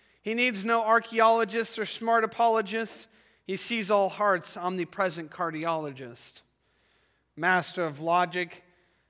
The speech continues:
a macrocosmic novelist,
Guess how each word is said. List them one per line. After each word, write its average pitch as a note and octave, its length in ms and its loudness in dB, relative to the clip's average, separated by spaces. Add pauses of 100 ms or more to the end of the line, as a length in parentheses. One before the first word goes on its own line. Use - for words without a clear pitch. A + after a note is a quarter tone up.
(320)
a - 80 -14
macrocosmic F#3 1040 2
novelist, F#3 800 -2